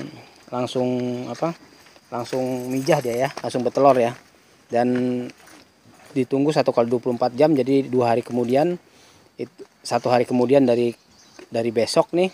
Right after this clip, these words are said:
itu dia sudah mulai menetas ya. Nah, kalau sudah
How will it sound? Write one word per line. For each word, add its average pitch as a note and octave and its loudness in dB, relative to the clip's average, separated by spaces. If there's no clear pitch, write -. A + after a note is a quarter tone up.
itu D#3 2
dia D3+ 6
sudah B2 2
mulai B2 0
menetas B2+ 0
ya. A#2 -6
Nah, A2 -4
kalau A#2 0
sudah B2 0